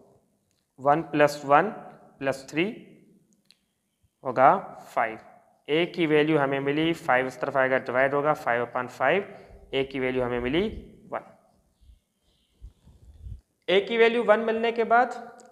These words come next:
अब हम क्या करेंगे कि ये जो हमने यहाँ से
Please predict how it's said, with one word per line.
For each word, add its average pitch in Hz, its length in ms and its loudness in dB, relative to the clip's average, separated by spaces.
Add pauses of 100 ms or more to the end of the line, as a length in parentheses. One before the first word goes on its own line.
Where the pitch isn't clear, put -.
(180)
अब 170 120 2
हम 196 120 0
क्या 196 220 4
करेंगे 208 400 0
कि 208 140 -4 (960)
ये 165 140 -2
जो 180 160 -2
हमने 180 220 -2
यहाँ 170 320 2
से 208 200 -2